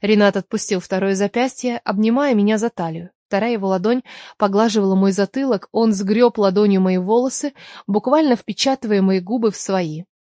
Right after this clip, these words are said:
Сплёл наши языки и хрипло застонал, меняя градус поцелуя на плавный и нежный. Словно он смаковал вкус моих губ,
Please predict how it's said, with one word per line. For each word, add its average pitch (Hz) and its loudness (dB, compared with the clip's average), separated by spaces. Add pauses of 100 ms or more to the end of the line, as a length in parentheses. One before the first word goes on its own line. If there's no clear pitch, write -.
(920)
Сплёл 285 0
наши 208 2
языки 208 -2
и 240 -6
хрипло 226 -2
застонал, 196 -2
меняя 185 0
градус 208 -2
поцелуя 214 0
на 196 0 (220)
плавный 233 0
и 214 -4
нежный. 170 -6 (340)
Словно 208 2
он 202 2
смаковал 214 2
вкус - -4
моих 202 2
губ, 247 -2